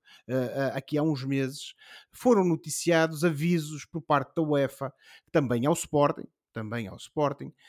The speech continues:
de que havia uma série de situações que não estavam regularizadas por parte do Porto e do Sporting também, que se não o fossem, no entretanto, os clubes não poderiam inscrever-se para as competições europeias na próxima época.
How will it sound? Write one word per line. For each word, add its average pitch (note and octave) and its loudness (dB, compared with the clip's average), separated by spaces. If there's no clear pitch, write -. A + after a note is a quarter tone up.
de F3 -2
que G#3 2
havia F#3+ 4
uma G3 2
série F#3 2
de D3 -8
situações E3 -2
que - -14
não F3+ 2
estavam D3 0
regularizadas D3 0
por D#3+ -12
parte C#3 -4
do C#3 -10
Porto B2+ -8
e D3+ 0
do C3 -4
Sporting F3+ 2
também, E3+ -2
que - -10
se - 0
não A#3+ 4
o G#3+ 4
fossem, G#3+ 2
no G#3+ 2
entretanto, G#3 0
os G#3 -2
clubes F#3+ -4
não G#3+ 2
poderiam G3 2
inscrever-se G3 0
para G3 6
as F#3 0
competições F#3 -4
europeias F3+ 0
na F#3 -2
próxima E3+ -4
época. F3 -8